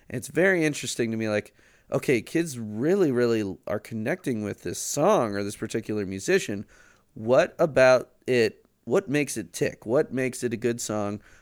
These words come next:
What makes it stick with them? And then you can use those, you know, that's like your little,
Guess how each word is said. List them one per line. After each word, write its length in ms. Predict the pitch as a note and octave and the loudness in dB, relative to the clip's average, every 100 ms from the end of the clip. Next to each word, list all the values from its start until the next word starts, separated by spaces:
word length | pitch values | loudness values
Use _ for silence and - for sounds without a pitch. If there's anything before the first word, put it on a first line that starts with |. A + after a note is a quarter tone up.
| _ | _
What 280 | A2+ C3 - | 0 0 0
makes 380 | B2+ B2+ B2 - | -4 -2 -2 -6
it 120 | - | -8
stick 340 | - - C#3 | -6 -4 -2
with 140 | A2 - | -4 -4
them? 360 | G2 G2 G2 - - _ _ | -4 -4 -6 -12 -20 _ _
And 220 | - A#2+ A2 | -6 -4 0
then 260 | A2 A2 | 0 -2
you 160 | A2 A#2+ | -2 -4
can 200 | - A2 | -4 -2
use 300 | A#2 A#2+ G2 | -2 -2 2
those, 540 | B2+ C3+ B2+ A#2+ - - _ _ _ - | 4 6 6 2 -4 -10 _ _ _ -4
you 100 | B2+ | 0
know, 160 | G2+ | 2
that's 240 | G2+ A2 - | 2 2 2
like 200 | G#2 - | 0 0
your 120 | G#2 | 0
little, 400 | G#2 G#2+ G2 G2 | 2 2 2 -2